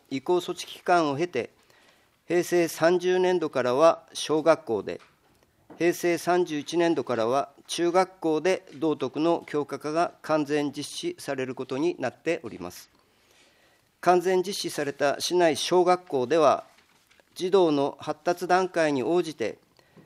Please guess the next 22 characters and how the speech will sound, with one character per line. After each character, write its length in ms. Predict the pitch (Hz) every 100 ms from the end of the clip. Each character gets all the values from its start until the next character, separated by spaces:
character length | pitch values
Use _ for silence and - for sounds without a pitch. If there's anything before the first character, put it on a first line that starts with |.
| _
答 320 | - 143 170 180
え 40 |
が 100 | 156
一 200 | - 185
つ 140 | 180
で 80 | 170
は 140 | 147 139
な 160 | 170
い 100 | 180
道 300 | 117 - 151
徳 200 | - 175
的 260 | - 175 175
な 180 | 170 -
課 180 | -
題 300 | 160 165 165
を 220 | 156 160 - _ _ _ _
子 140 | - 160
ど 80 |
も 100 | 175
た 140 | 165 143
ち 120 | 131
が 260 | 143 156